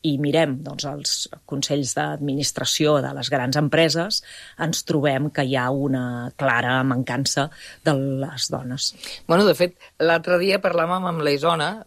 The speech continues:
Speaker 2: la Isona Passola, ens explicava que del, del tots els ateneus que hi han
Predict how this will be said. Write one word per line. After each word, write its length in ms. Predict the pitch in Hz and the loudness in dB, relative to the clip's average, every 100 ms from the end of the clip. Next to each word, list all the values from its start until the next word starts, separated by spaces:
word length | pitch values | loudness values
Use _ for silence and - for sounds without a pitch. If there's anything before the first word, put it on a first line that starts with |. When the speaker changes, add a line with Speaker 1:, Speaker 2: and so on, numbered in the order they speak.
| - | -10
Speaker 2:
la 60 | |
Isona 220 | 139 151 | 0 2
Passola, 500 | 147 147 170 156 160 - | 2 2 2 4 2 0
ens 140 | 156 | -2
explicava 540 | 151 - 151 143 160 196 | -2 -2 -2 2 2 2
que 180 | 170 | 2
del, 280 | 147 135 127 - - | 2 2 0 -6 -4
del 220 | 147 135 _ | -4 -4 _
tots 220 | 262 220 | 2 4
els 160 | 160 151 | 2 0
ateneus 680 | 135 127 156 151 190 - - | -2 0 0 0 -2 -6 -4
que 100 | 123 | -2
hi 100 | 139 | 2
han 220 | 131 123 | 2 0